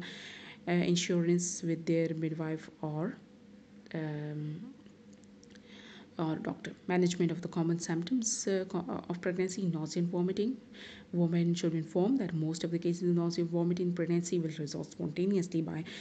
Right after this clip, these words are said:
sixteen to twelve weeks, and the nausea and vomiting are not usually associated with a poor pregnancy outcome. And if the woman requests or would like to consider treatment, the following intervention appears to be effective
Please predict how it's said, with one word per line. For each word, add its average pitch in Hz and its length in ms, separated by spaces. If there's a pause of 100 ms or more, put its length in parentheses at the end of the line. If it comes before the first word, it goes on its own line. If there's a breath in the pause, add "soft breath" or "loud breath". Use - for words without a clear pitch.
(140)
sixteen 180 360
to 165 80
twelve 151 240 (100)
weeks, - 160
and 175 100
the 170 80
nausea 185 280
and 262 60
vomiting 247 560
are 156 200
not 170 420
usually 170 300
associated 170 580
with 165 120
a 165 40
poor 160 200
pregnancy 156 540
outcome. 160 280 (520 loud breath)
And 190 340
if 277 120
the - 160
woman 269 220
requests 185 720 (140)
or 170 220
would 165 280
like 160 380
to 143 60
consider 165 440
treatment, 160 400
the 156 60
following 165 400
intervention 156 580
appears 151 300
to 165 100
be 151 120
effective 180 420